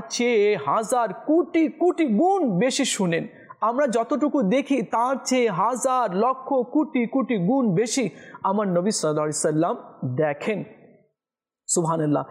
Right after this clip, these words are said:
একবার আমার নবী সাল্লাল্লাহু আলাইহি সাল্লাম, আহ, নামাজ পড়াচ্ছিলেন, তো হাত এভাবে বাড়ালেন, আবার তিনি হাত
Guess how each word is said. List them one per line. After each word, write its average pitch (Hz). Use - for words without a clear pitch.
একবার 254
আমার 233
নবী 233
সাল্লাল্লাহু 190
আলাইহি 180
সাল্লাম, 190
আহ, 175
নামাজ 233
পড়াচ্ছিলেন, 170
তো 170
হাত 269
এভাবে 247
বাড়ালেন, 196
আবার 262
তিনি 262
হাত 220